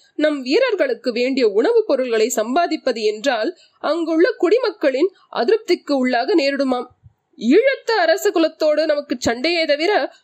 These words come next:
ஈழத்து மக்களோடு எவ்வித சண்டையும் இல்லையாம். ஆகையால் அவர்களை எவ்விதத்திலும் கஷ்டப்படுத்த கூடாதாம். அரச குலத்தாருடன் போராடி வென்ற பிறகு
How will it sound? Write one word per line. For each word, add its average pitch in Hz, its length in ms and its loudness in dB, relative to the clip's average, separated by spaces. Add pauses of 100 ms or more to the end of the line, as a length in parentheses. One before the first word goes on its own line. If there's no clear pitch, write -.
ஈழத்து 523 460 2
மக்களோடு 370 520 2
எவ்வித 202 380 -2
சண்டையும் 349 420 0
இல்லையாம். 349 540 0 (220)
ஆகையால் 285 720 -2 (220)
அவர்களை 285 520 0
எவ்விதத்திலும் 302 720 0
கஷ்டப்படுத்த 359 680 -2
கூடாதாம். 285 480 -2 (340)
அரச 330 520 -2
குலத்தாருடன் 294 680 0
போராடி 294 480 0
வென்ற 240 280 -2
பிறகு 262 500 -2